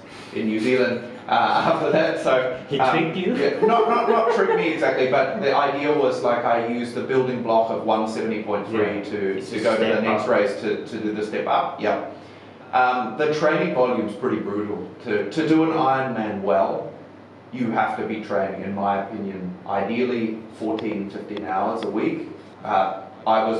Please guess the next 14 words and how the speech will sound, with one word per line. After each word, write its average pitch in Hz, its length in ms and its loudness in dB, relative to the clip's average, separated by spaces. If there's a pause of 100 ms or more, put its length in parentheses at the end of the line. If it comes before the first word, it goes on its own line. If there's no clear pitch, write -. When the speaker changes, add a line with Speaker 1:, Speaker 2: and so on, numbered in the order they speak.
Speaker 1:
doing 104 280 -2
more 98 120 -2
like 92 280 0
eighteen 101 560 -6
to - 60 -10 (120)
twenty. 117 420 -4 (640)
Uh, 107 500 2
and 123 260 -2
you 127 140 -2
just 135 240 0
have 131 280 -2
to - 60 -4
be 107 420 -2
injury-free, 107 1080 0